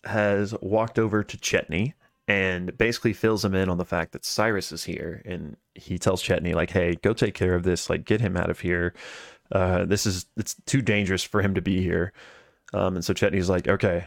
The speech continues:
I'm on it." And, um, as he goes off to do that, the band begins to play, and they are starting the Dance of the Crossroads. And that's actually where we go to break. Um, so if you wanna take it from there.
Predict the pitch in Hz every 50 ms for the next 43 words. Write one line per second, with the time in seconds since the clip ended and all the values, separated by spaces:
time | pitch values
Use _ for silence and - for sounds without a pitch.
0 | - - 101 95 90 80 80 82 - - _ _ _ _ _ _ _ _ _ _
1 | - 95 95 92 92 90 87 85 - - _ - 95 95 87 87 85 82 - -
2 | 95 110 - _ _ _ _ _ _ _ _ _ _ _ _ _ _ _ _ _
3 | _ _ _ _ - 113 117 120 117 131 120 123 120 95 123 120 117 - - 101
4 | 110 113 117 110 110 120 147 - - 101 98 87 107 107 110 117 117 117 107 110
5 | 98 110 107 104 - - - - - - 104 104 104 104 110 127 156 151 131 -
6 | - _ - 101 98 101 98 98 98 92 101 98 101 95 98 101 - - - -
7 | - 101 98 98 98 104 107 107 101 110 98 98 101 101 104 - - 113 - -
8 | - 104 107 - - 90 95 - - 85 - - - - 101 95 95 95 90 98
9 | 98 95 - - 101 98 101 - - - 101 98 95 92 101 98 95 95 95 92
10 | 90 90 101 87 98 90 85 87 92 90 90 85 - - - - _ _ - -
11 | _ _ _ _ _ _ _ _ _ _ _ - 87 90 87 87 - - 113 -
12 | _ _ _ _ _ _ - - 95 85 95 - 104 101 98 95 92 - - 85
13 | 87 85 - - 98 95 95 90 90 -